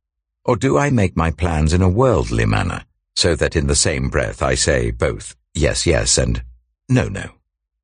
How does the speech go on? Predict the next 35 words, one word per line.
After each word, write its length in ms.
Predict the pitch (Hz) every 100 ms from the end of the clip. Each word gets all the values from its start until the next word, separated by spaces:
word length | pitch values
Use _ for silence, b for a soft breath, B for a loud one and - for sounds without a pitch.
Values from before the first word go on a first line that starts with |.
| _ _ _ _ _ _ _ _ _ _ _
But 100 | 90
as 100 | 82
surely 400 | - 123 139 160
as 140 | 131 82
God 280 | 90 87 71
is 140 | 67
faithful, 640 | - 95 82 - - - - _ _ _ _ _ _
our 180 | 85 123
message 500 | 117 73 - 58 -
to 100 | 71
you 400 | 69 78 52 - -
is 180 | 64
not 440 | 73 92 110 - - _ _
yes 520 | 60 58 - - - _
and 440 | - 58 52 50 - -
no. 400 | 55 50 50 - - _ _ _ _ _ _ _ _ _
For 140 | -
the 100 | 85
Son 200 | 85 120
of 140 | 117 78
God, 280 | 98 71 64
Jesus 340 | 92 78 73
Christ, 440 | - 107 67 -
who 80 | -
was 160 | 69 -
preached 340 | - 104 -
among 300 | 76 82 92
you 140 | 65 62
by 240 | 71 95
us, 420 | 87 - - - _ _
by 200 | - 78
me, 420 | 101 90 85 107 107
Silas, 840 | - - 85 90 95 107 - - -
and 180 | 104
Timothy, 540 | - 104 - - 107